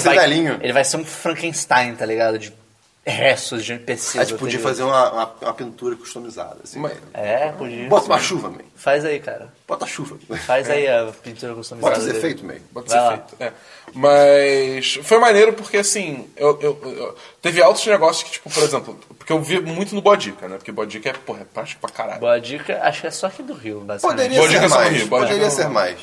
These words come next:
Speaker 3: Eu acho que o site
Speaker 1: O site é uma merda.
Speaker 3: é uma
Speaker 2: O site é uma
Speaker 3: bosta.
Speaker 2: merda, mas o que ele, o serviço que ele
Speaker 1: É.
Speaker 2: oferece é ótimo.
Speaker 3: É, o serviço que ele oferece é ótimo, mas o site em si é uma, tipo, o layout é horrível.
Speaker 1: Cara, ele parou no tempo, tá? Em dois- em
Speaker 3: Cara,
Speaker 1: dois mil e um.
Speaker 3: cara, bizarro. Antes disso, cara.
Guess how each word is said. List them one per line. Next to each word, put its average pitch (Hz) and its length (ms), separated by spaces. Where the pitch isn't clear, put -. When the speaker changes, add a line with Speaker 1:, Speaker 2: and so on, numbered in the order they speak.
Speaker 3:
Eu 294 100
acho 311 140
que 302 60
o 262 60
site 262 560
Speaker 1:
O - 20
site 131 200
é 320 40
uma 254 100
merda. - 280
Speaker 3:
é 254 80
uma 254 380
Speaker 2:
O - 40
site 151 300
é 196 40
uma 214 80
Speaker 3:
bosta. 147 340
Speaker 2:
merda, 131 140
mas 104 120
o - 40
que 180 100
ele, 208 100
o 160 140
serviço 147 320
que 104 60
ele - 80
Speaker 1:
É. - 40
Speaker 2:
oferece 143 320
é 180 40
ótimo. 156 280
Speaker 3:
É, 127 40
o 120 80
serviço 151 280
que - 80
ele 214 60
oferece 208 300
é 208 40
ótimo, 151 200
mas 147 100
o 135 40
site 160 440
em 202 60
si 156 200
é 180 40
uma, 165 140
tipo, - 200
o 120 140
layout 120 480
é 143 40
horrível. 107 300
Speaker 1:
Cara, 131 280
ele 147 140
parou 139 280
no 143 100
tempo, 104 360
tá? 101 300
Em 117 100
dois- 135 140
em 143 40
Speaker 3:
Cara, 156 160
Speaker 1:
dois 175 200
mil 139 120
e 143 100
um. 113 40
Speaker 3:
cara, 139 540
bizarro. 127 640
Antes 190 260
disso, - 360
cara. 190 500